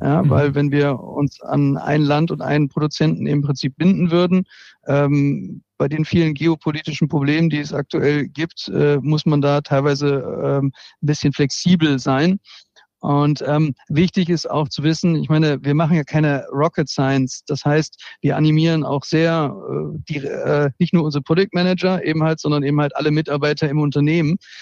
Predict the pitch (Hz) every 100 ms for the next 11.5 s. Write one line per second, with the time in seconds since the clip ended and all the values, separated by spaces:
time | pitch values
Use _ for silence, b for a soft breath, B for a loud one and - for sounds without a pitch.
0 | B 151 - 139 147 - 160 156 160 175
1 | 156 208 208 123 - _ _ - 143 160
2 | 156 160 151 180 214 - 156 - 147 175
3 | - - 135 151 - 160 - 185 175 165
4 | 165 151 185 151 151 170 160 165 160 156
5 | 139 151 160 196 165 131 151 160 156 151
6 | B B B 147 151 151 - 175 175 170
7 | 165 165 160 160 - 165 170 160 143 180
8 | 156 165 156 B B - 147 156 165 214
9 | 160 - 143 165 - - B - _ -
10 | 151 156 156 143 156 151 165 175 175 160
11 | 160 160 - 165 165